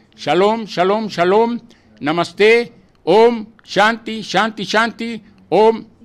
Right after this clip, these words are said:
Name Padme Hum. Alá, Alá, Amin. Inlakech, Senteotl, Quetzalcoatl, Xochiquetzal, Tonatiuh. Y este es el escrito, el primer escrito que les estoy presentando, amigos,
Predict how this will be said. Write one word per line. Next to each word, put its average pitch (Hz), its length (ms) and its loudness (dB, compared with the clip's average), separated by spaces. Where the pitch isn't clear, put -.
Name 208 400 0
Padme 208 320 2
Hum. 226 340 0
Alá, 190 300 4
Alá, 208 440 4
Amin. 226 460 -2
Inlakech, 220 760 0
Senteotl, 214 720 -2
Quetzalcoatl, 220 880 0
Xochiquetzal, 175 840 -2
Tonatiuh. 180 560 -2
Y 165 120 2
este 220 240 0
es 196 240 -4
el 156 140 -2
escrito, 226 460 -4
el 220 120 -2
primer 165 500 -2
escrito 196 500 -2
que 160 120 -4
les 147 160 -2
estoy 190 260 -4
presentando, 175 600 -4
amigos, 190 520 -4